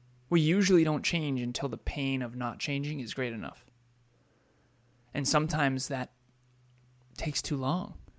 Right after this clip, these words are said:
So sometimes you might have to manufacture your own pain. And, and Emilia and I are talking a lot about something called a pain agitator. She says she wishes we could have an app where you could type in your habits,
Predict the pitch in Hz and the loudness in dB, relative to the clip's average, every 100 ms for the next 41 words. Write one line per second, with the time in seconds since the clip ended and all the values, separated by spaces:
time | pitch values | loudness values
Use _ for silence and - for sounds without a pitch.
0 | - - 139 127 147 143 143 139 135 135 | -20 -10 -4 -2 0 0 0 2 0 0
1 | - 131 127 127 127 123 127 - 120 117 | -4 -4 -4 -4 -4 -4 -4 -6 -6 -6
2 | 117 117 117 - - _ _ _ _ _ | -4 -4 -6 -10 -18 _ _ _ _ _
3 | _ _ _ - 143 143 131 117 110 - | _ _ _ -4 0 0 0 -4 -6 -4
4 | 143 123 _ - 170 156 165 156 135 127 | -6 -6 _ -4 0 4 4 4 4 2
5 | 123 123 _ _ _ _ _ _ _ - | -2 -6 _ _ _ _ _ _ _ -8
6 | - 135 127 127 120 123 123 117 131 127 | 2 2 2 0 2 2 0 -4 -8 -8
7 | 123 120 - - 143 135 120 120 - 127 | -6 -6 -2 -2 -2 -4 -6 -8 -8 -8
8 | 156 - 143 160 139 147 143 147 160 156 | -4 0 4 4 2 0 0 0 -2 -4
9 | 131 123 120 - - - - _ _ _ | -4 -6 -6 -10 -12 -18 -20 _ _ _
10 | _ _ _ _ - 139 135 135 131 147 | _ _ _ _ 2 4 2 -2 -2 0
11 | 139 139 131 127 123 123 156 - - | 0 0 -2 -2 -2 -4 -6 -8 -14